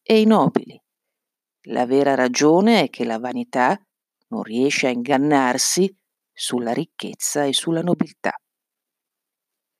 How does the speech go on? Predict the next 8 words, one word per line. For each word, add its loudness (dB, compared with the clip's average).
Il 0
desiderio 4
di 2
piacere 0
crea -2
i -4
legami -4
sociali, -4